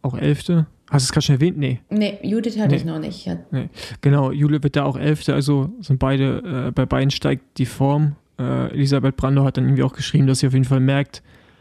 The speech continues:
Speaker 1: äh, dass diese, gerade diese Doppelbelastungen, äh, Leon Hut wird sie noch Siebte, dann am nächsten Tag beim Weltcup nur eine neunundvierzigste. Dass
Speaker 2: Ja,
Speaker 1: das
Speaker 2: aber,
Speaker 1: halt,
Speaker 2: ja.
Speaker 1: dass ihr Standbein halt da grad noch fehlt, aber das ist auch normal. <laughs> Also
Speaker 2: Vor allem, wenn man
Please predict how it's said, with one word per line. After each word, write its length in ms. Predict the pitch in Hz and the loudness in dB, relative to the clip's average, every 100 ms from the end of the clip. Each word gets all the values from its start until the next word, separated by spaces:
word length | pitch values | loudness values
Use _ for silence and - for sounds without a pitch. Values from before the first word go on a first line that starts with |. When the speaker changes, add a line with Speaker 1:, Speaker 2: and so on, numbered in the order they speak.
| _ _ _ - - - | _ _ _ -20 -20 -4
Speaker 1:
äh, 240 | 135 135 135 | 2 4 4
dass 140 | 143 | 2
diese, 380 | 165 135 143 131 | 4 4 2 0
gerade 240 | - 147 | -2 -2
diese 220 | 139 143 143 | 0 0 0
Doppelbelastungen, 1000 | - 143 151 147 143 - 139 135 127 | 0 0 2 2 0 -2 -2 -2 -2
äh, 280 | 120 131 127 | -2 -2 0
Leon 260 | 131 139 143 | 2 2 2
Hut 160 | 139 | 2
wird 80 | 139 | -2
sie 80 | - | 0
noch 100 | 139 | 0
Siebte, 400 | 131 147 139 151 | 2 2 2 0
dann 120 | 135 127 | 2 0
am 120 | 120 | 0
nächsten 280 | 135 - 135 | -2 -2 0
Tag 180 | 139 131 | 0 2
beim 140 | 139 | 2
Weltcup 360 | 135 - 139 - | 0 0 -2 0
nur 580 | 143 131 127 127 127 - _ _ _ 143 | 0 2 2 0 -2 -6 _ _ _ 2
eine 160 | 135 | 4
neunundvierzigste. 840 | 143 135 135 - 151 156 143 165 151 _ - - - - _ _ | 4 4 0 0 0 0 0 0 0 _ -20 -20 -20 -20 _ _
Dass 80 | 185 190 | 0 2
Speaker 2:
Ja, 60 | 190 | 4
Speaker 1:
das 120 | 143 | 2
Speaker 2:
aber, 80 | 160 | 2
Speaker 1:
halt, 160 | 131 127 | 2 0
Speaker 2:
ja. 60 | 165 165 - - - | -6 -12 -16 -10 -2
Speaker 1:
dass 160 | 151 | 2
ihr 80 | 151 | 2
Standbein 680 | - - - 147 131 143 139 | 0 -4 -2 0 2 0 2
halt 140 | 139 | 0
da 60 | 143 | 0
grad 180 | - - | -2 -4
noch 120 | 143 | -4
fehlt, 440 | - 147 160 - - | 0 2 2 0 -8
aber 140 | 135 139 | -2 2
das 80 | |
ist 40 | 151 | 2
auch 60 | |
normal. 440 | 135 135 139 151 180 - - - | 4 4 4 2 -2 -8 -12 -4
<laughs> 360 | 233 147 185 139 | -2 0 0 2
Also 180 | 120 147 | 2 4
Speaker 2:
Vor 100 | - | 4
allem, 200 | 190 185 | 2 0
wenn 120 | 185 | 0
man 280 | 180 180 | -2 -4